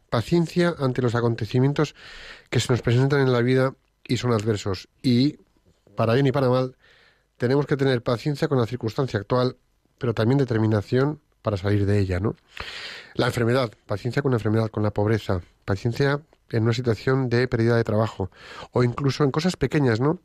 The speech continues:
Paciencia, paciencia con el móvil cuando se estropea, que sí, que sí, que los móviles se estropean,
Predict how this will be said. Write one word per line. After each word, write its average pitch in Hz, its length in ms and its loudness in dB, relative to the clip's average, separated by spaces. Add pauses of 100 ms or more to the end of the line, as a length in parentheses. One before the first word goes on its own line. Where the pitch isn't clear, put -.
(400)
Paciencia, 139 520 0
paciencia 156 560 0 (360)
con 123 160 0
el 117 160 2
móvil 165 320 2
cuando 127 180 -2
se 113 120 -2
estropea, 110 420 0
que - 120 -4
sí, - 140 -4
que 110 120 0
sí, 143 140 0
que - 80 -2
los 104 120 2
móviles 139 200 2
se 151 80 -2
estropean, 135 460 0